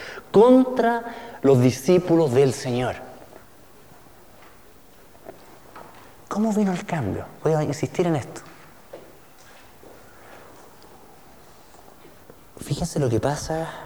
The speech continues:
del versículo tres en adelante. Yendo por el camino, aconteció que al llegar cerca de Damasco, repentinamente lo rodeó un resplandor de luz del cielo y cayendo en tierra,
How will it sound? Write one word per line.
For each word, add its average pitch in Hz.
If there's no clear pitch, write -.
del 113
versículo 113
tres 123
en 120
adelante. 107
Yendo 120
por 117
el 110
camino, 139
aconteció 110
que -
al 113
llegar 113
cerca 135
de 113
Damasco, 127
repentinamente 139
lo 117
rodeó 110
un 139
resplandor 120
de 135
luz 135
del 113
cielo 156
y 147
cayendo 139
en 117
tierra, 170